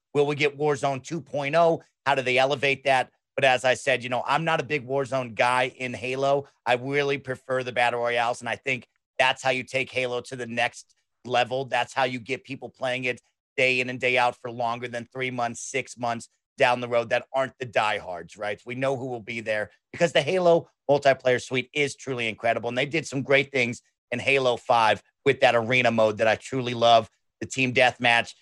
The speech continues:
Slayer, all of that will always be great. So it'll be fun to see. But of course, that is the only thing we know will be at the Xbox Game Showcase that's confirmed. It's the biggest topic. It's the biggest situation. Three four three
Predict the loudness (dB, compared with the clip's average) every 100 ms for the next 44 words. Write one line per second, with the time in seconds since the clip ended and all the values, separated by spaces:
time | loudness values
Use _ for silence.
0 | _ -6 4 6 6 4 4 4 4 2
1 | 2 -2 0 0 0 -6 -10 -8 -6 -6
2 | -6 -6 -6 -2 0 0 -2 -2 -2 -4
3 | _ _ -8 -6 -2 -2 2 4 6 4
4 | 2 -4 -18 _ _ _ 2 2 2 0
5 | 2 -2 0 2 2 0 6 6 6 2
6 | -2 0 -2 2 2 2 0 0 0 -2
7 | -2 -4 -6 -4 -4 -2 -2 -6 -8 _
8 | 0 0 0 -6 -2 2 2 0 -10 _
9 | _ _ -10 -6 -4 0 0 0 2 2
10 | 2 -2 -4 _ -6 -6 -4 -2 -2 -2
11 | -4 -6 -2 -2 -2 -8 -4 -4 -2 -6
12 | -2 -4 -4